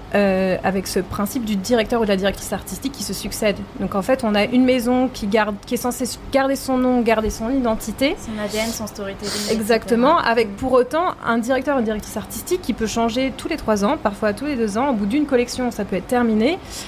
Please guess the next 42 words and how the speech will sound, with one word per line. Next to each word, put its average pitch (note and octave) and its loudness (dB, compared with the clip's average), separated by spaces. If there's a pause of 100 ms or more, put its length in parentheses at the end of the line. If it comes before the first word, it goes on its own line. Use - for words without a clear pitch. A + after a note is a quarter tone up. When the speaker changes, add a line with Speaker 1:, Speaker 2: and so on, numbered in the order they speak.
(180)
Speaker 1:
Et A3 2
comment C#4+ 4
est-ce D4 2
qu'on, C4 2
on A#3 2
garde C4 2
le A#3 -2
fil G#3+ -10
conducteur ? C4 0
Comment G#3+ 0
est-ce G3+ -2
qu'on F#3+ 0
conserve, A3 0
euh, F#3 -2 (260)
son G#3 0
identité ? G#3 0
Eh C#4+ 2
ben, G3+ 2 (100)
Speaker 2:
Ouais. A#3 -4
Speaker 1:
les G#3+ 4
archives A3 0
sont G#3+ -2
aussi G3 -6
là A#3 4
pour A3+ -4
ça. G3+ 0 (340)
Et F#3+ 4
elles G#3 2
permettent A#3 2
à F#3+ 4
chaque A#3+ -2
nouveau A#3+ 6
ou A#3 4
nouvel G#3+ 4
arrivant G3 2 (460)
euh, G3 6
de G3 0
venir B3 6
un A3+ 6
peu A#3+ 0
comprendre C4+ 4
l'essence B3 0